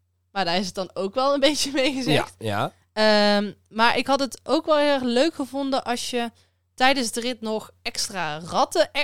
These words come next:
Speaker 1: of ja, van die grote ratten tegen zou komen waar je langs scheurt. Of,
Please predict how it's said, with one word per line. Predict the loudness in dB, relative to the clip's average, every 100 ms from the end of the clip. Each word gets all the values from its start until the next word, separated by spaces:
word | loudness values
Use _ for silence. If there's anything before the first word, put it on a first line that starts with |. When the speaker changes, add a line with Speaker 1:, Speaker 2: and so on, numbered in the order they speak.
| -6
Speaker 1:
of | -8
ja, | -4 -4
van | -4 -10
die | -8
grote | -6 -4 -4
ratten | -4 -2 -4 -4
tegen | -4 -2 -2
zou | -4 -4
komen | -2 -4 -2 -4
waar | -2
je | -2 0
langs | 0 0 -4
scheurt. | -2 -2 -2 -6 _ _ _
Of, | -2 0 -2